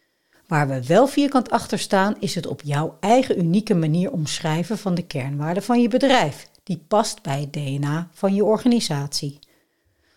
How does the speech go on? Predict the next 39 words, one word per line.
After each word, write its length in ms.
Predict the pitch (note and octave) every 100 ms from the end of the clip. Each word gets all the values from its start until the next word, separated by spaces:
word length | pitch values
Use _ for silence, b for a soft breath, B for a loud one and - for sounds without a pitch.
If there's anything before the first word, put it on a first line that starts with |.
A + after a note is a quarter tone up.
| _
Gooi 380 | - C#4+ F4+ -
om 140 | C4+
te 100 | C4
beginnen 380 | A#3+ - F4+ D4+
die 140 | G3+
lijst 300 | A#3 C#4+ C#4+
met 200 | F#3+ -
kernwaarden 580 | - D#4+ E4 C4+ B3+ A#3+
in 100 | A#3+
de 80 | A3+
prullenbak. 560 | - E3 C3+ - - - _ _ _ _ _
Lege 580 | D#3+ E3+ B3+ C#4+ A#3+ -
termen 400 | A#3+ A#3+ A#3 G3+
zeggen 300 | - F3+ E3
niks. 500 | D3 C#3+ - - _ b b b b
Waar 180 | D#3+
je 80 | E3+
naar 180 | E3+ E3
op 120 | E3
zoek 240 | - F4+ -
bent 220 | G3+ -
is 160 | -
een 140 | D#3 C#3+
zin, 460 | B2+ G#3+ G#3+ C3 b b b
een 260 | - E3+ -
korte 280 | D4 D4 -
paragraaf 760 | - A3 F#3 - D3+ C3+ D3
die 160 | - D#3+
lekker 400 | F#3 C4+ G#3 C#3+
bekt 400 | F#3+ F3 - - _
en 120 | E3
die 120 | E3+
de 120 | D#3 -
unieke 640 | A3 A3 A#3+ D4+ - A#3+
tone 320 | - B3 B3+
of 80 | F#3+
voice 480 | - G#3 G#3 A3 -
van 220 | - D3+
jouw 240 | C#3+ E3